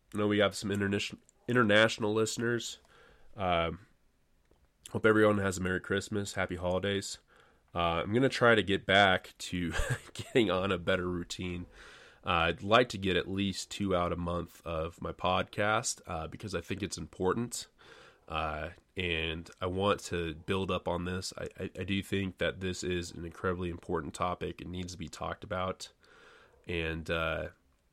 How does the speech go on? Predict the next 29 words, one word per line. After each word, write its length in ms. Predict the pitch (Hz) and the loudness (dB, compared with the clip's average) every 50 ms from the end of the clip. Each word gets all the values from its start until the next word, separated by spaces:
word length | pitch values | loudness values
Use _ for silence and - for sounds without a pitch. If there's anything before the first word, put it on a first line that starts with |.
| _ _ _ _ _ _ _ - - | _ _ _ _ _ _ _ -10 -4
I'd 100 | - 98 | -2 0
be 120 | 98 113 104 | 2 4 6
happy 280 | 104 101 107 107 113 | 8 6 6 6 4
to 100 | 98 95 | 0 0
hear 280 | 92 87 95 95 98 101 | -2 -2 -2 0 2 0
if 120 | 101 - - | 0 0 -4
you 80 | 87 | -4
have 180 | 90 87 90 87 | 0 0 0 -2
any 180 | 92 92 90 85 | -2 -4 -2 -2
ideas 460 | 85 85 82 90 92 92 92 90 87 | -4 -4 -4 -4 -4 -2 -2 -2 -4
or 100 | 85 85 | -6 -8
things 280 | - - 92 90 87 | -6 -8 -8 -6 -6
that 100 | 85 82 | -6 -8
you'd 180 | 80 85 92 95 | -8 -8 -8 -4
like 240 | 104 101 104 101 - | -2 -2 -2 -2 -4
to 80 | - 101 | -6 -8
hear 200 | 104 104 98 98 | -6 -4 -2 -2
about, 380 | 95 101 101 101 104 101 - _ _ _ - - 85 | -2 -2 -2 0 -2 -2 -4 _ _ _ -18 -14 -10
or 160 | 85 87 85 | -10 -8 -10
if 120 | - - | -10 -10
you'd 120 | 87 82 - | -10 -8 -6
like, 320 | 82 82 82 82 - - | -4 -4 -4 -4 -6 -6
uh, 240 | 85 82 80 82 82 - _ _ _ _ _ - - - _ _ _ - | -8 -8 -8 -8 -10 -14 _ _ _ _ _ -20 -20 -20 _ _ _ -16
um, 340 | - 80 78 78 78 - - - | -12 -10 -10 -10 -10 -12 -12 -8
any, 260 | 98 101 101 98 - | -4 -2 0 0 0
any 280 | - 76 85 98 95 87 | -2 -4 -4 -4 -6 -4
kind 140 | - 87 76 | -4 -4 -4
of 80 | - | -4
topics, 720 | - - - 95 98 98 - 107 110 - - - - - | -6 -2 0 0 0 0 0 -2 -4 -4 -6 -12 -12 -12